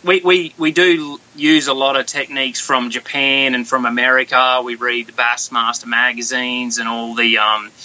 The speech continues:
you know, watch the shows, and a lot of our techniques do come from there. But, like, I'd never flipped before. I'd never fished with a jig. There was,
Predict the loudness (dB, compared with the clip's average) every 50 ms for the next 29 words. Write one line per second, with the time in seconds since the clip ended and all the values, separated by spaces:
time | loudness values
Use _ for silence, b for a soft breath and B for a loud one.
0 | B B B B B -2 0 0 0 2 2 2 2 0 -4 -2 -2 0 0 2
1 | 2 2 2 2 2 0 -4 -6 -6 -8 -8 -6 -6 -4 -2 0 0 2 2 2
2 | 0 0 -2 -2 -4 -4 -4 -2 -4 -4 -2 -2 -4 -4 -2 -2 -2 -2 -4 0
3 | 2 2 2 2 -2 -4 -4 -2 0 0 0 0 0 0 -2 -4 0 -2 -2 0
4 | 2 0 0 0 0 -2 -2 -2 -2 -6 -6 -8 0 2 2 2 2 -2 -10 -6
5 | -6 -6 -4 0 2 4 6 6 6 6 4 4 2 0 -2 -2 -2 -6 -4 -4
6 | -2 -2 -2 -4 -6 -8 -8 -8 -8 -4 0 2 2 4 4 2 2 0 -2 -2
7 | -2 0 0 0 0 0 -2 -2